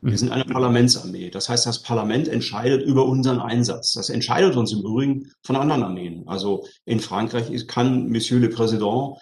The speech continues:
Speaker 1: selber über den Einsatz von Streitkräften entscheiden, genauso wie die Vereinigten Staaten von Amerika. Da kann der Präsident entscheiden. Bei uns ist es unabdingbar, dass das Parlament darüber entscheidet, mit einer Mehrheit oder eben auch nicht.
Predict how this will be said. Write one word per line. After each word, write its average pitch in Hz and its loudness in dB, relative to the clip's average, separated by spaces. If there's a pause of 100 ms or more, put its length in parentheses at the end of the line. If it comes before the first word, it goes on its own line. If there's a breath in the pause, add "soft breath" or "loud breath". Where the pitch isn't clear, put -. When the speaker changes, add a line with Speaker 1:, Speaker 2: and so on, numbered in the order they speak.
(140)
Speaker 1:
selber 170 6
über 147 6
den 117 2
Einsatz 104 -2
von 98 -10
Streitkräften 113 -4
entscheiden, 113 -4
genauso 110 -2
wie 113 -2
die 110 -4
Vereinigten 110 -6
Staaten 110 -4
von 110 -8
Amerika. 117 -2
Da 110 0
kann 110 -6
der 113 -2
Präsident 113 0
entscheiden. 85 -8 (380 loud breath)
Bei 107 0
uns 147 6
ist 120 2
es 113 0
unabdingbar, 185 4 (280 loud breath)
dass - -2
das 123 0
Parlament 113 4
darüber 143 4
entscheidet, - 0
mit 120 6
einer 143 6
Mehrheit 110 2 (240)
oder 120 8
eben 127 8
auch 120 4
nicht. - -6